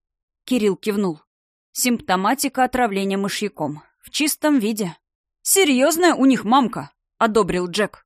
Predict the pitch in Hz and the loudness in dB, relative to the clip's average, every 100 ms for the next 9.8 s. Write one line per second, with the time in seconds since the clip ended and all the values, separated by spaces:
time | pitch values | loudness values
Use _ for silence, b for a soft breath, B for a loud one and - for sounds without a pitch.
0 | _ 233 220 - 349 370 330 277 320 311 | _ -4 -2 0 0 0 -2 -2 -2 0
1 | 220 202 311 208 214 240 254 185 214 233 | 0 2 0 0 -2 -2 -6 -2 0 0
2 | 175 165 - - - _ _ - - 349 | -2 -4 -8 -10 -16 _ _ -6 -4 -2
3 | 269 - 226 226 294 392 262 339 311 294 | 0 0 0 2 2 2 2 0 2 -2
4 | 285 - 262 269 381 247 196 180 170 - | -2 -4 0 2 2 2 2 2 -2 -2
5 | 202 185 170 175 - - _ _ _ _ | -2 0 -4 -6 -8 -8 _ _ _ _
6 | _ _ _ - 151 214 - 240 240 - | _ _ _ -12 -8 -6 -4 -2 -2 0
7 | 262 247 - 240 254 226 247 - 170 - | 0 0 -2 -8 -6 -4 -4 -4 -4 -6
8 | - _ _ _ _ _ 196 208 208 185 | -6 _ _ _ _ _ -2 0 0 0
9 | 175 180 170 - 208 185 - 160 | -2 -4 -4 -4 -2 -2 -4 -8